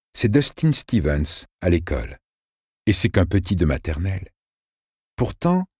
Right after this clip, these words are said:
il y a quelque chose de familier chez cet homme handicapé. Toute cette soirée se déroule comme un rêve.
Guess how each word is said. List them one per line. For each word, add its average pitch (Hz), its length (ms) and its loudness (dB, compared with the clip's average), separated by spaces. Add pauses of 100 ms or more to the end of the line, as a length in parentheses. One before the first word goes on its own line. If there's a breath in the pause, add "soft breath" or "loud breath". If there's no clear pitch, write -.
(500)
il 131 120 4
y 131 80 6
a 135 60 4
quelque - 480 -2
chose 147 380 -2
de 98 100 0
familier 107 640 0
chez - 180 -6
cet 92 300 -4
homme 123 120 2
handicapé. 85 800 -6 (1120)
Toute 120 180 0
cette - 180 0
soirée 95 300 4
se 95 140 -2
déroule 87 340 2
comme 80 200 0
un 73 100 0
rêve. 62 440 -8